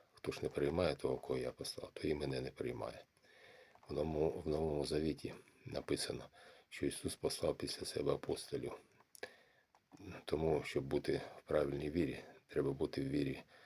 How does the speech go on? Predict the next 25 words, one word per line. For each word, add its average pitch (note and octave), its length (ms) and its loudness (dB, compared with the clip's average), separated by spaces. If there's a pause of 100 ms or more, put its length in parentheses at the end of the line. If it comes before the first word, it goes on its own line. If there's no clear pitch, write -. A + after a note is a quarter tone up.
(260)
яка - 200 2
збудована C#2+ 540 4
на C#2 140 -4
підвалинах C#2 680 2
апостолів C2+ 540 0
і C2+ 40 -4
пророків, - 560 0 (260)
де - 140 4
наріжним C2+ 440 0
каменем C#2 480 0
є C2 80 -6
сам B1+ 260 -2
Ісус - 260 -10
Христос. - 540 -6 (760)
Проповідників D2 680 2
і C#2 40 0
церков D2+ 460 2
сьогодні D2 340 0
вистачає, C#2 720 0
але C#2+ 160 2
не C#2+ 100 0
всі - 200 -2
вони C#2+ 280 0
дотримуються C2+ 840 -2
написаного C#2 680 -4